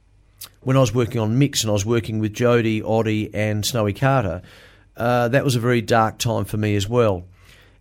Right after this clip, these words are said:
And unfortunately, for whatever reason, I think they picked up on it because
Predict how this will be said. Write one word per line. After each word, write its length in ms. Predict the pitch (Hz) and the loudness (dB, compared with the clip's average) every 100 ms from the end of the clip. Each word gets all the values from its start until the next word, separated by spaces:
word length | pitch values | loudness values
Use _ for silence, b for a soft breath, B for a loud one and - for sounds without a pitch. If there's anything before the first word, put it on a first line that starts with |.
| _ | _
And 480 | 113 123 120 117 113 - | 0 2 2 0 -2 -4
unfortunately, 840 | 117 117 - 135 143 - 123 90 117 | -2 -2 0 0 0 0 -2 -2 -2
for 160 | 120 | -2
whatever 320 | 117 123 110 | 0 0 0
reason, 600 | 110 117 120 104 98 98 - | 0 2 2 0 -2 -6 -6
I 100 | 110 | -4
think 200 | 110 127 | -2 -2
they 120 | - 107 | -2 -4
picked 260 | 113 - | -4 -4
up 200 | 123 127 | -4 -4
on 100 | 110 | -4
it 120 | 92 92 | -4 -6
because 440 | 131 131 123 - | -2 0 -2 -4